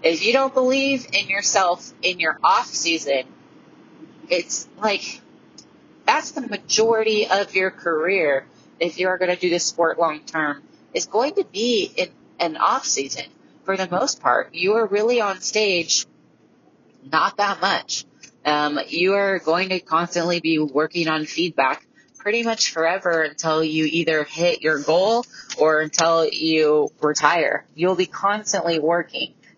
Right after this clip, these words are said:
and working and working. So you have to be okay with who you are on the inside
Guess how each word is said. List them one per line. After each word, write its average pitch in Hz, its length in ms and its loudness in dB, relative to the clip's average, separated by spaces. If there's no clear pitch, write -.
and 156 120 -4
working 170 340 0
and 139 140 -2
working. 151 360 -2
So - 140 -4
you 196 60 2
have 262 160 -2
to 254 60 -8
be 247 140 2
okay 214 300 0
with 180 180 0
who 247 140 2
you 254 400 2
are 185 340 2
on 170 140 0
the 160 180 -6
inside 185 720 -2